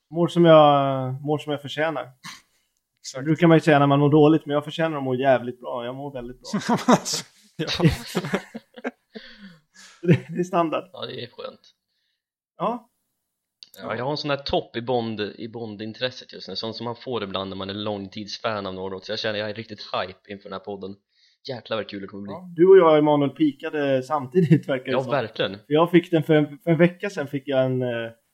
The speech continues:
Speaker 1: sån här riktigt, jag skrev i chatten vi har att, eh, att stora jävla bokstäver skrev jag ju och fjorton meddelanden om, "Nu är jag sugen på vem som är Bond och vem är det, du jävlar vad taggad jag är."
Speaker 4: Ja, precis.
Speaker 1: Såna grejer.
Speaker 4: Ja, jag har suttit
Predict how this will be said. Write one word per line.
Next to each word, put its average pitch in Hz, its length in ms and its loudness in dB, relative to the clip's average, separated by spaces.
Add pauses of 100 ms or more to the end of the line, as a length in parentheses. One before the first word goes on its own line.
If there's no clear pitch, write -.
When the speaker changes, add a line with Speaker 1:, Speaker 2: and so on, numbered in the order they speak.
Speaker 1:
sån 127 100 -12
här 127 200 -8
riktigt, 185 540 -8
jag 147 280 -2
skrev 175 520 -2
i 131 500 -4
chatten 160 460 -12
vi 117 80 -2
har 117 180 2 (480)
att, - 320 -18
eh, 113 360 -4
att 127 100 -6
stora 165 420 0
jävla 127 180 0
bokstäver 131 440 -6
skrev 120 240 -6
jag 113 100 -2
ju 110 100 0
och 107 240 -6 (440)
fjorton 135 400 -2
meddelanden 131 520 0
om, 113 160 -4
"Nu 123 160 0
är 120 60 4
jag 113 100 -2
sugen 113 260 -6
på 113 80 -8
vem 127 240 -2
som 123 120 -8
är 120 40 -4
Bond 120 300 -2
och 123 100 -4
vem 131 220 2
är 127 100 0
det, 127 340 -4
du 131 260 -8
jävlar 147 300 0
vad 131 100 -4
taggad 117 280 -2
jag 110 60 -4
är." 107 40 -4
Speaker 4:
Ja, 131 240 0 (100)
precis. 113 360 -14
Speaker 1:
Såna 127 240 -4
grejer. 110 240 -6 (180)
Speaker 4:
Ja, 110 120 -2
jag 117 120 2
har 107 200 -2 (260)
suttit 120 260 -4